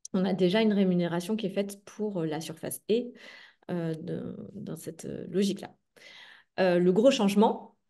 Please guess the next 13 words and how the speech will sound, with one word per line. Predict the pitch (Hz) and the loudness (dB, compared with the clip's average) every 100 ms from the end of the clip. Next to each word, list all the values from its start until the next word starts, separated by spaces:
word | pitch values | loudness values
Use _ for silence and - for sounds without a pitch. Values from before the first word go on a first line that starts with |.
| _ - _ | _ -20 _
c'est | - 226 | 2 2
qu'on | 226 220 | 4 2
est | 208 | 4
passé, | 240 240 254 247 247 - | 2 2 2 4 4 2
euh, | 185 | 0
d'une | 175 190 | 0 2
équivalence | 214 208 220 208 202 | 2 2 0 2 0
surfacique | 208 214 202 196 - 202 - | -4 -2 -2 -2 -6 -10 -8
de | 180 180 | 0 0
dix | 165 214 | 0 0
mètres | 214 202 | 2 2
de | - | 2
large | 175 220 302 - | 2 2 -2 -6